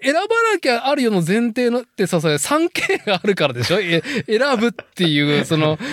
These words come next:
選択肢、なんか行動のなんかこう一個ハードルがあるのって。だから、本当に俺は怒ってる。あの、トレンディー感。「誰だ三Kって言い出したやつは」みたいな。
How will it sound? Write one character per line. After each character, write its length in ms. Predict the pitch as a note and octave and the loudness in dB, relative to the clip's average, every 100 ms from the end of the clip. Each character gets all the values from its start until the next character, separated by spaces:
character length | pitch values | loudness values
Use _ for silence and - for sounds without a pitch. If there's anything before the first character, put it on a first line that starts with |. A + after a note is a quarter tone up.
| F3+ | -4
選 280 | A#3 A#3 A3 | 0 0 0
択 260 | A#3+ - | -4 -4
肢、 220 | F#3 - - - | -12 -12 -14 -4
な 120 | F#3+ | -4
ん 40 | |
か 80 | E3 - | -4 -6
行 240 | G#3 A3 G#3 | -2 0 2
動 260 | G#3 G3+ | 2 2
の 140 | G3+ G3+ | 2 0
な 120 | G3 | 0
ん 40 | |
か 160 | F3 D3+ | -2 -4
こ 140 | - | -4
う 60 | E3+ | -2
一 140 | G#3 - | -2 -2
個 120 | - | -8
ハ 240 | - F3+ F3 | -2 0 2
ー 20 | |
ド 100 | E3+ | 2
ル 80 | E3 | 2
が 160 | D#3+ D3+ | 0 0
あ 40 | |
る 40 | |
の 120 | D#3 B2+ | -2 -2
っ 40 | |
て。 260 | - B2+ D3 - A#2+ A2 - - - | -6 -10 -10 -12 -10 -10 -12 -18 -4
だ 100 | B3 | -2
か 140 | B3+ F#3 | 2 2
ら、 80 | E3+ | 0
本 20 | - G#3+ - A#4+ B4 - - F4 | 0 -2 2 0 0 -8 -8 -4
当 300 | - A4 G4 | 2 4 4
に 280 | G4 C#4+ A#3+ B3+ - D5 | 4 0 -6 -14 -18 -8
俺 160 | C4 C4 | -2 0
は 80 | C4 | 0
怒 200 | G3+ G#3+ | 0 -2
っ 20 | |
て 160 | - D3 | -2 -4
る。 140 | D3 | -4
あ 120 | - F3 | -2 0
の、 160 | G3+ - _ _ | 0 -4 _ _
ト 120 | - A3+ | -2 0
レ 140 | A#3 | 2
ン 140 | A#3+ | 0
デ 80 | A#3 | 2
ィ 100 | A#3+ | 0
ー 60 | G3 | 0
感。 440 | E3 C#3 A#2+ B2 - _ _ _ _ _ _ _ _ - | 0 0 -2 -6 -14 _ _ _ _ _ _ _ _ -4
「誰 280 | D#4+ G#4 G#4+ | -2 2 0
だ 100 | F3 | 2
三 300 | E3+ D#3 D3+ | 0 0 0
K 160 | D#3 | 0
っ 20 | |
て 140 | C#3 C3 | 0 -2
言 60 | |
い 20 | B2+ | 0
出 100 | C3+ | 0
し 80 | |
た 60 | C3 | 0
や 80 | B2+ | -2
つ 100 | C3 | 0
は」 180 | A#2+ A2 | 0 0
み 60 | A2+ | -6
た 100 | A2 | -6
い 40 | |
な。 160 | C3 E3 | -8 -8